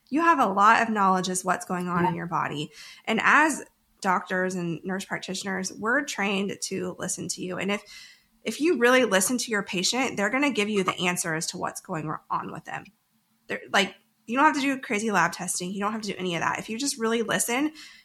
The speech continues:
Speaker 1: somewhere in that story, they're gonna tell you exactly what is going on with them, right?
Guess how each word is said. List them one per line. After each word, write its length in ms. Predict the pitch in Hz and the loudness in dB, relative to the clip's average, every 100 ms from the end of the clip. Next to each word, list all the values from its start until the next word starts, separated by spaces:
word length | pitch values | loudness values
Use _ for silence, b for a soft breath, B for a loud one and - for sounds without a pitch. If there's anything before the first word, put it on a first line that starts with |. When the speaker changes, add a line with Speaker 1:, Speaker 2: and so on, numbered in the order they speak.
| b | b
Speaker 1:
somewhere 480 | - - 247 294 294 | -4 2 2 4 4
in 100 | 269 | 6
that 180 | 254 - | 4 4
story, 500 | - 202 202 240 262 | 2 0 0 2 0
they're 140 | 202 | 0
gonna 160 | 208 214 | 0 -2
tell 220 | 202 196 | 0 -2
you 400 | 196 196 190 196 - _ _ _ - | 0 -2 -2 -4 -8 _ _ _ -8
exactly 520 | 196 190 175 180 196 | -6 0 0 0 -4
what 160 | 170 175 | -4 -4
is 120 | 175 | -6
going 220 | - - | -10 -10
on 200 | - 214 | -8 -8
with 100 | 185 | -10
them, 300 | - - - _ _ _ - | -12 -12 -14 _ _ _ -4
right? 320 | 175 190 | 0 -2